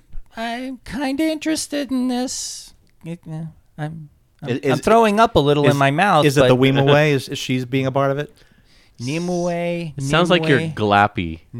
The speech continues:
Speaker 3: about
Speaker 1: Nimue.
Speaker 3: it.
Speaker 1: Uh, it, it's too old, by the way, they say. It's too old, actually. Although they suspect the Celtic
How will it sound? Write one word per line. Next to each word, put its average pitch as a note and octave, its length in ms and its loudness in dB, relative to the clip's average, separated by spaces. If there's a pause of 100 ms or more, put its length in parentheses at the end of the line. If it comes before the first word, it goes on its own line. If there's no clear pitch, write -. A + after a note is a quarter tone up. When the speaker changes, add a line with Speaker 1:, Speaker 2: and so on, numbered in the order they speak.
Speaker 3:
about E2+ 280 0
Speaker 1:
Nimue. D#3 140 0
Speaker 3:
it. D#3+ 80 -12 (320)
Speaker 1:
Uh, A2+ 420 0
it, A#2+ 240 -10
it's A#2 240 -8
too B2+ 260 0
old, G2+ 260 0
by F2 160 -4
the F2 100 -6
way, E2+ 160 -6
they E2+ 180 -8
say. E2+ 420 -8 (100)
It's - 160 -14
too G#2 200 -4
old, F2+ 300 -4
actually. F2 580 -12 (160)
Although F#2+ 280 -6
they F#2 140 -6
suspect - 520 -6
the F#2 180 -6 (120)
Celtic - 600 -6